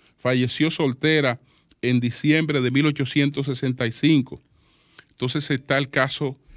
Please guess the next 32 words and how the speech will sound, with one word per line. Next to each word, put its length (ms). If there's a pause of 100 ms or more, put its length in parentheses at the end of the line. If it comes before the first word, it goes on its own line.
(160)
de 180
Rosa 380
Duarte. 500
Rosa 680
Protomártir, 800 (400)
eh, 260
nació 580
el 100
veintiocho 440
de 60
junio 320
de 80
mil 160
ochocientos 560
veinte 320
en 60
Santo 280
Domingo. 520 (300)
Falleció 500
soltera 560
el 80
veinticinco 540
de 80
octubre 480 (320)
de 160
mil 180
ochocientos 520
ochenta 380
y 60
ocho 360 (300)
en 180
Caracas, 760